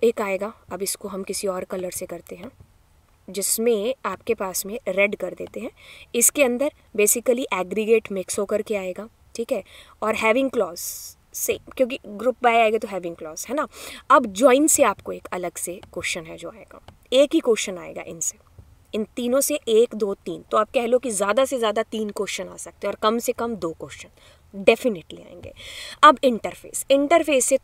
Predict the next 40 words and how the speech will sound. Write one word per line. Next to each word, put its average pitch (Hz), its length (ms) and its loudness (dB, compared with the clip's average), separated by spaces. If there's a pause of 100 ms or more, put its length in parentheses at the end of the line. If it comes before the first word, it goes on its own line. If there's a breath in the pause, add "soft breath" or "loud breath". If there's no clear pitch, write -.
तुम्हें 330 500 4
सिर्फ 320 400 4
और 330 120 4
सिर्फ 277 280 2 (100)
एक 233 200 0
question 190 420 -4
आएगा, - 340 -18 (440)
ठीक 202 160 -2
है। 294 120 -2 (480)
interface 214 540 -2
से 196 120 -6
तुम्हें 202 260 -8
सिर्फ 208 340 -2
और 196 80 -2
सिर्फ - 360 -8
एक 196 200 -4
question 190 320 -8
आएगा, 170 320 -12 (400 loud breath)
और 226 220 0 (400 loud breath)
वो 277 180 4
question 277 440 2 (220 soft breath)
आपने 208 240 0
अगर 220 220 2
basics - 520 2
पढ़ा 196 220 -4
होगा 175 380 -8
कि 196 80 -10
जैसे 190 320 -2 (220 loud breath)
fetch, - 460 0 (300)
इस, 185 220 -6
इसको 208 200 -2
क्या 196 200 -6
बोलते 185 360 -8
हैं, 175 180 -10
फै-, 190 200 -6 (100)
अ, 185 100 -10
fetch 196 340 -6
one, 185 220 -6
fetch 190 320 -10
all, 175 240 -6